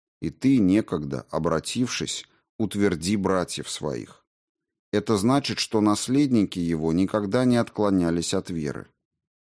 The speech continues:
Канонисты двенадцатого века сходились на том, что, молясь о верности Петра, Христос не гарантировал ему непогрешимость правления в церкви,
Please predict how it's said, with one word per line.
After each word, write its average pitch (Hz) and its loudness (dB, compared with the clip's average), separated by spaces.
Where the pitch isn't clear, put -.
Канонисты 123 2
двенадцатого 104 0
века 117 2
сходились 95 -2
на 87 -2
том, 127 0
что, - -2
молясь 101 2
о 90 -2
верности 87 0
Петра, 110 -2
Христос 147 0
не 135 4
гарантировал 123 2
ему 92 2
непогрешимость 90 0
правления 82 0
в 92 -10
церкви, - -4